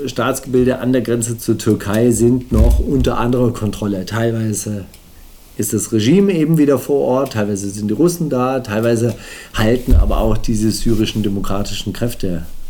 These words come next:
noch die Stellung. Und was, was die Schwierigkeit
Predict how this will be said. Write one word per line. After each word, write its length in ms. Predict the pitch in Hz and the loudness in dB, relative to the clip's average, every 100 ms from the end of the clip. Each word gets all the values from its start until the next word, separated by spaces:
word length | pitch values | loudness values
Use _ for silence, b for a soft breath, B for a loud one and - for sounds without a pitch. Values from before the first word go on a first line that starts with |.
| - | -6
noch 240 | 95 - | -6 -6
die 140 | - | -6
Stellung. 460 | 101 - 104 139 202 202 B B B B B B B B B - - | -6 -2 0 0 0 -4 B B B B B B B B B -20 -2
Und 720 | 143 135 143 143 147 151 - - - - - - - | 2 4 4 4 4 2 -2 -8 -18 -20 -20 -18 -6
was, 580 | 131 139 - - - - - - - - - - - - - 123 127 - - - - | 0 0 0 -2 -4 -10 -18 -20 -20 -20 -20 -20 -20 -20 -14 -8 -8 -8 -16 -20 -18
was 240 | - 123 - | -6 -2 -2
die 100 | 135 | -4
Schwierigkeit 720 | - 196 233 - 160 - - | 0 2 2 0 -2 -2 -8